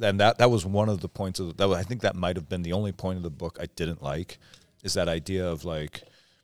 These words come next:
"Well, let's, let's just do the minimum in case it fails." I don't like that, and because I think that I've learned more from failure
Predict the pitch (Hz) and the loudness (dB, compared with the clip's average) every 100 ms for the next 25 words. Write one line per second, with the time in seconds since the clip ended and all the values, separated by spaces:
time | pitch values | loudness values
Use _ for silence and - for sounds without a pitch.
0 | _ _ - 165 151 - 139 - 120 - | _ _ -2 0 0 0 -2 0 -4 0
1 | 123 92 87 101 80 76 78 71 92 87 | 2 2 0 -2 -2 -6 -6 -6 -4 -4
2 | - - 73 67 64 - - 117 120 87 | -8 -10 -8 -8 -6 -8 0 2 2 0
3 | 92 113 107 - 107 95 87 82 _ _ | 0 2 0 0 -2 -2 0 -4 _ _
4 | _ _ _ _ _ _ _ _ _ - | _ _ _ _ _ _ _ _ _ -6
5 | 107 - 113 117 117 - - - _ _ | -4 0 4 4 4 2 -2 -8 _ _
6 | _ _ _ _ _ - 110 - 123 110 | _ _ _ _ _ 0 2 2 0 0
7 | - - 98 90 92 98 107 90 92 92 | 0 2 2 2 -2 -2 0 -2 -4 -2
8 | 98 107 117 - 107 92 - 113 92 82 | 0 2 0 -2 -2 -2 0 2 2 0
9 | 73 | -4